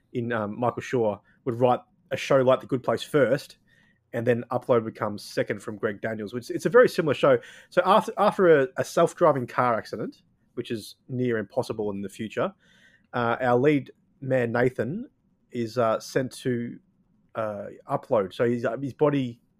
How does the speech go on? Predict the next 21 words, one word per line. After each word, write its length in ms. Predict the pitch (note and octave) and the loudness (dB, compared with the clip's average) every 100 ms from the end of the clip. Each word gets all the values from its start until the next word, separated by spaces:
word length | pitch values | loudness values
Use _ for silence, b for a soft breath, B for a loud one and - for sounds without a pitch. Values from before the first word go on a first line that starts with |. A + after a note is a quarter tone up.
| _ | _
gets 140 | C3 - | -4 0
basically 460 | A#2 G#2+ A#2 A2 - | -2 -2 -4 -6 -4
erased 580 | A2 G#2+ G#2 F3+ F#3+ _ b b b | -2 -2 -2 -6 -8 _ b b b
and 140 | G#2+ G#2 | -8 -2
put 160 | C3 | 0
on 100 | A2+ | 0
storage, 420 | - A#2+ G#2+ A#2 | -2 -2 0 0
and 160 | B2 A#2 | -4 -4
his 120 | A#2 | -4
consciousness 600 | - D#3 D#3 C#3 A#2 A#2+ | 0 0 2 -2 -6 -6
gets 180 | - - | -4 -4
uploaded 400 | B2+ - A#2+ G#2+ | -2 0 0 0
to 120 | - | -4
basically 480 | A2 D3 - A#2 A2+ | 2 2 2 -4 -4
a 60 | G#2+ | -6
digital 440 | - A#2+ A#2+ G#2 | -6 -4 -4 -4
afterlife. 540 | A2+ A#2 A2 F#2+ D#2 - _ b b b b _ _ - | -2 -2 -2 -8 -12 -20 _ b b b b _ _ -6
Uh, 320 | A2+ G#2 G2+ - - | -4 -4 -6 -12 -16
it's 100 | - | -10
called 240 | - A2+ | -6 -4
Lakeview, 520 | G#2+ A#2 - A#2+ A3 | -2 -2 -2 -4 -4